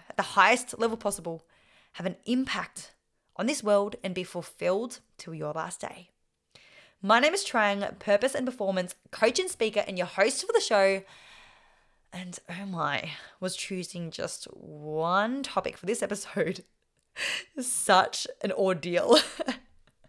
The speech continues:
The reason for that is because over the last couple of weeks, <laughs>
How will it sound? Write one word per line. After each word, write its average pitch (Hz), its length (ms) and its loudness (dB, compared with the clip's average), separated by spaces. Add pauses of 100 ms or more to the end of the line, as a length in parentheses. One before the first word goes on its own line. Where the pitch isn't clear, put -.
(1080)
The 220 240 4
reason 262 280 4
for 202 60 0
that 202 120 8
is 202 120 2
because 190 420 -4
over 214 160 2
the 196 100 2
last 175 260 2
couple 160 220 -4
of 151 80 -2
weeks, - 460 -4 (600)
<laughs> - 180 -8